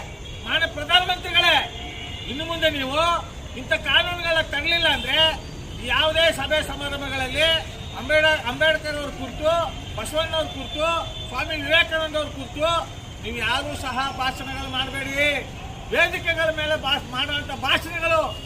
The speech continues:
ನಿಜ ರೂಪಕ್ಕೆ ಬಂದ ಬಡ ಜೀವಗಳಿಗೆ ಅದು ಆಶ್ರಯ ಆಗ್ಬೇಕು ಅಂದ್ರೆ ಇವೆರಡು ಅತ್ಯಾಚಾರಿಗಳು ಹಾಗೂ ಕೊಲೆಗಡಕರನ್ನ ಗುಂಡಿಟ್ಟು ಸಾಯಿಸುವಂತ ಕಾನೂನನ್ನ ತರಬೇಕು ಅಂತ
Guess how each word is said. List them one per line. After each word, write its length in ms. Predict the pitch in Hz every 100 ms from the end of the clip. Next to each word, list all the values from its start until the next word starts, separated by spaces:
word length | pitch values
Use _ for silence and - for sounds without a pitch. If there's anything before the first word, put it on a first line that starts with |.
| - -
ನಿಜ 140 | 254 349
ರೂಪಕ್ಕೆ 560 | 359 339 320 - 302 269 - - - - - -
ಬಂದ 200 | 285 370 349 269 -
ಬಡ 180 | 220 330
ಜೀವಗಳಿಗೆ 560 | 349 339 320 311 294 285
ಅದು 420 | 233 - 196 202
ಆಶ್ರಯ 320 | 202 320 330
ಆಗ್ಬೇಕು 440 | 320 285 247 233 220
ಅಂದ್ರೆ 500 | 214 269 277 - - - 180
ಇವೆರಡು 340 | 208 254 294
ಅತ್ಯಾಚಾರಿಗಳು 1000 | 262 240 285 262 269 262 269 294 349 330 -
ಹಾಗೂ 200 | 220 226
ಕೊಲೆಗಡಕರನ್ನ 760 | 214 285 320 320 294 285 285 269 202 - - -
ಗುಂಡಿಟ್ಟು 420 | 240 269 240 254
ಸಾಯಿಸುವಂತ 520 | 233 247 240 240 247
ಕಾನೂನನ್ನ 540 | 233 226 226 226 226
ತರಬೇಕು 420 | - 247 311 320 320
ಅಂತ 160 | 285